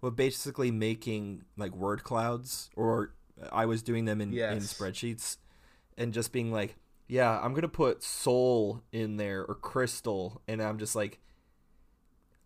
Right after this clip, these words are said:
Speaker 1: you know, a, a witch that wants, uh, an offering sounds great,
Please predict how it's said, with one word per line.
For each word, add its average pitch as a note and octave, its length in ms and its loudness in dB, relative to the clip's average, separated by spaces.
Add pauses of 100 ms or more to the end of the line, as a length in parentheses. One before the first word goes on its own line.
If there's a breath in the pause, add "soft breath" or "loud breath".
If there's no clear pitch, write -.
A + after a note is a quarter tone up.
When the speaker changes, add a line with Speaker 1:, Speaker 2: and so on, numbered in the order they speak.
(360)
Speaker 1:
you B2+ 120 -2
know, G2+ 280 -2
a, B2 160 6 (240)
a B2 120 4
witch C3+ 480 2
that - 240 -2 (480)
wants, A#2 560 -2 (380)
uh, G2+ 400 -2 (640)
an A#2+ 120 0
offering G#2+ 680 2 (800)
sounds G2 360 -4
great, G#2+ 400 -2